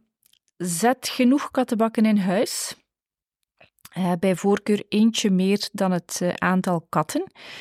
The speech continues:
Eh, want, eh, heb ik ook uitgelegd in episode één,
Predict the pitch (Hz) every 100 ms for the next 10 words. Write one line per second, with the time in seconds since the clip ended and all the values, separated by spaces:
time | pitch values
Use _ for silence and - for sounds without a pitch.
0 | - - _ 202 180 180 - - 185 220
1 | 311 - - - - - _ _ - 185
2 | 190 - - 196 - - 190 190 220 226
3 | - 214 208 196 185 175 - 156 240